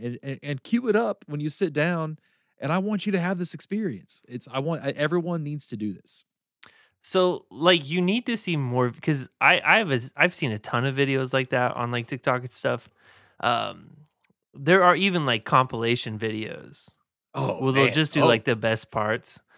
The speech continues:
Speaker 1: Oh, baby.
Speaker 2: <laughs> Yeah, dude. Um, I'll send you some, man. And you should link off to this. Um,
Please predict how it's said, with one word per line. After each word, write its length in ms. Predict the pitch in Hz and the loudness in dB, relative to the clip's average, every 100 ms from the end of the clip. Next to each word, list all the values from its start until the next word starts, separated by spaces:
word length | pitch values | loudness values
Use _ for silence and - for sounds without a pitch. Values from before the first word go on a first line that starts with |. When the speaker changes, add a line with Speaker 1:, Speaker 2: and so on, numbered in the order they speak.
| _ | _
Speaker 1:
Oh, 160 | 123 117 | -8 -8
baby. 400 | 101 98 92 - _ | -6 -8 -8 -14 _
Speaker 2:
<laughs> 140 | _ - | _ -4
Yeah, 400 | 131 76 - 185 | -4 -4 2 2
dude. 220 | 147 139 - | 2 -4 0
Um, 280 | 202 208 190 - | 4 4 4 2
I'll 100 | 269 | 0
send 240 | - 277 | 0 -4
you 60 | 240 | -2
some, 240 | - 131 | 0 -2
man. 260 | 117 113 123 - - - | -2 -4 -4 -8 -20 -4
And 240 | 214 247 | -2 0
you 80 | 262 | 0
should 260 | - 320 233 | 0 0 0
link 160 | 170 | -2
off 220 | 131 113 - | 0 -2 -4
to 100 | 110 | -6
this. 340 | 117 110 - _ - - _ - | -4 -4 -8 _ -20 -20 _ 4
Um, 520 | 165 147 117 110 | 6 4 0 -8